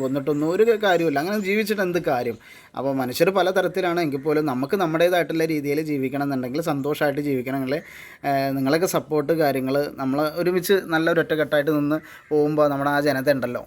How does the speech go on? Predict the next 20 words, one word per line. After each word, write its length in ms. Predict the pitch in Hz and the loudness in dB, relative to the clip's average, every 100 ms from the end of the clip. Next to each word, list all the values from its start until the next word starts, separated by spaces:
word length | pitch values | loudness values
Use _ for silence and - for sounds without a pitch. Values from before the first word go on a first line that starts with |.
| - | -4
ആ 80 | 139 | -4
ഒറ്റക്കെട്ടായി 520 | 120 139 147 147 147 | -2 0 0 2 0
നിന്ന് 140 | 147 147 | 0 0
പോകുന്ന 300 | 147 147 151 | -2 -2 0
ആ 80 | 151 | 2
ജനത 280 | 139 131 | 0 0
ഉണ്ടല്ലോ, 340 | 139 120 123 131 | 0 -2 -4 -6
അതൊരു 200 | 165 190 | -4 -2
ഒന്നൊന്നര 460 | 214 185 180 185 185 180 160 | -2 -2 -2 4 4 2 0
ജീവിതം 340 | 160 151 147 | 2 2 2
തന്നെയാണ്. 320 | 143 131 120 120 - - - | 0 -2 -8 -10 -18 -20 -4
അതിലൊന്നും 440 | 151 156 165 165 160 | 0 0 0 0 4
ഒരാൾക്ക് 360 | 165 160 156 170 | 6 4 2 0
കളങ്കപ്പെടുത്തിയാലും 680 | 147 147 160 151 151 151 151 | 2 2 0 -2 0 2 2
കളങ്ക, 240 | 143 147 147 147 - - - - 165 | 2 4 2 2 -2 -8 -8 -2 4
ആവാൻ 220 | 156 160 156 | 6 6 4
പോകുന്നില്ല. 380 | 147 139 135 127 | 2 0 0 -2
അപ്പോൾ 200 | 127 147 - - - - 135 | 0 -2 -2 -6 -6 -6 -2
നമ്മളെ 200 | 147 170 | 4 4
വീഡിയോസുകളൊക്കെ 720 | 160 165 185 - 185 190 190 | 4 4 4 4 2 2 2